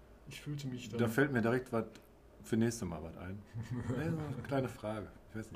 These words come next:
Speaker 1: Oh.
Speaker 2: wollen wir jetzt hier ausholen? Oh, kann ich jetzt auch sagen, ne?
Speaker 1: Äh,
Speaker 2: Das, was, was hast du alles für Nebenjobs gemacht? Weil wenn ich jetzt daran denke, habe ich, ich schon viele Jobs gemacht.
Speaker 1: Ja.
Speaker 2: So, so was wie du jetzt im, im Schwimmbad da die Euros eingesammelt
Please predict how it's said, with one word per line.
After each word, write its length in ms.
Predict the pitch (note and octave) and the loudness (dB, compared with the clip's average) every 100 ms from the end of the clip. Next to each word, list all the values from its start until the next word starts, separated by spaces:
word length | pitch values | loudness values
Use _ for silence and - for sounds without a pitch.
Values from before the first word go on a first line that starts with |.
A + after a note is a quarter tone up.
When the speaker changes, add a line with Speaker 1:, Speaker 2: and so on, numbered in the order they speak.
| D#3 | -2
Speaker 1:
Oh. 80 | F#2 | 0
Speaker 2:
wollen 120 | G2 | 0
wir 60 | G#2 | -2
jetzt 120 | G#2+ | -2
hier 120 | - | -6
ausholen? 360 | A2+ A2 C3+ C3+ - | -6 -6 -8 -10 -12
Oh, 60 | - | -2
kann 160 | A2 | 2
ich 40 | F#2+ | 2
jetzt 80 | G#2+ | 0
auch 100 | G2+ | -2
sagen, 260 | A2 F2 | -2 -2
ne? 60 | G#2 | -2
Speaker 1:
Äh, 120 | A2 G#2 G2 - - G#2+ | -2 -2 -4 -8 -10 6
Speaker 2:
Das, 180 | A2+ A2+ | 6 6
was, 240 | A2 C#3+ C#3+ | 8 8 10
was 140 | D3 | 6
hast 140 | D#3 D#3+ | 6 0
du 60 | |
alles 180 | D3 B2 | 0 0
für 80 | A#2+ | 0
Nebenjobs 400 | F3+ D3+ F2+ - | 2 2 0 -2
gemacht? 220 | F2+ F2 - - - - - - | -4 -6 -8 -20 -20 -20 -18 4
Weil 160 | G#2 | 8
wenn 80 | B2 | 8
ich 60 | C3+ | 8
jetzt 220 | C#3+ - - - - | 6 4 -8 -10 -4
daran 420 | G#2+ C#3 E3 C#3+ | 10 12 12 8
denke, 320 | C3+ C#3 G#2+ | 6 4 4
habe 140 | G#2+ G#2+ | 4 2
ich, 120 | - - - - - | -4 -16 -20 -20 -8
ich 220 | G2 - - | -6 -6 -10
schon 240 | - A2 F#2+ | -4 -2 0
viele 220 | C3 B2 | 2 2
Jobs 300 | G#2 A2 - | 2 0 0
gemacht. 300 | A#2 B2+ - - - | 0 0 -2 -12 -10
Speaker 1:
Ja. 380 | A#2 G#2+ G#2 A#2 - - - - | -4 -2 -2 -4 -10 -20 -20 -2
Speaker 2:
So, 380 | G#2+ G#2+ G#2 - - | 6 6 6 2 -4
so 120 | G#2+ G#2+ | 4 6
was 140 | F#2 | 6
wie 40 | F#2+ | 6
du 180 | B2+ D3+ | 8 8
jetzt 260 | D3+ - | 6 2
im, 200 | - A2 | 4 4
im 180 | A#2 G#2 | 4 2
Schwimmbad 440 | G2+ C#3+ C#3 C3 B2+ | 4 4 6 4 4
da 200 | A#2 A2+ | 4 4
die 160 | G#2+ | 2
Euros 320 | A#2+ C3+ C#3 | 4 4 2
eingesammelt 580 | C#3+ C3 B2 B2+ B2+ B2+ | 0 0 2 2 2 -2